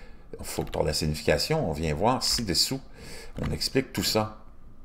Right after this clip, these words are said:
Mais, euh, parce que ces grands tremblements de terre étaient synchrones les uns avec les autres,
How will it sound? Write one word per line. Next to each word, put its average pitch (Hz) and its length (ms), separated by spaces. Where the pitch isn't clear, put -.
Mais, 123 320
euh, 80 280
parce - 220
que 113 140
ces 90 240
grands 127 160
tremblements 95 400
de - 40
terre 123 200
étaient 95 200
synchrones 135 600
les 92 240
uns 107 60
avec 90 200
les 78 180
autres, 139 380